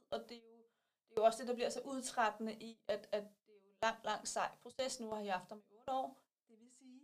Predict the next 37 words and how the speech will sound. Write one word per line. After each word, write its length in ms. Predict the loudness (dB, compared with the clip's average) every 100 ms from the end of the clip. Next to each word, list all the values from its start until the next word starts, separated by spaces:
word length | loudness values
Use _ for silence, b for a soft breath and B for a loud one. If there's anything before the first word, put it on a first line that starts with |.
| -20 _
I 120 | -2
har 80 | 0
været 180 | 2 0
på 60 | -4
arbejde 460 | -6 -2 -2 -2
i 60 | -2
otte 260 | 0 4 4
år. 340 | 4 2 -4 _
Øhm, 640 | -20 -20 -20 -20 -20 -20 -20 _ _ _ _ _ _
i 60 | 4
forhold 300 | 6 6 2
til 140 | 0
at 160 | -2 -2
få 120 | -4 -8
ham 120 | -6
til 120 | -2
at 100 | -2
trives, 500 | -2 -4 -4 -6 -4
og 280 | 2 4 4
hvad, 440 | 4 4 6 2 -2 -10 _ _ _ _ 2
hvorfor 220 | 2 4
er 160 | 2
det, 100 | 2
han 160 | -2 0
reagerer, 300 | -2 0 -4
som 140 | -2
han 100 | -4
gør? 120 | -2 -2
Hele 240 | 0 4
den 140 | 4 4
proces 340 | -2 2 2 2
i 100 | -4
det 120 | -6 2
også, 280 | 2 2
ikke? 140 | -4 -2
Fra 80 | -4
starten. 380 | 0 0 0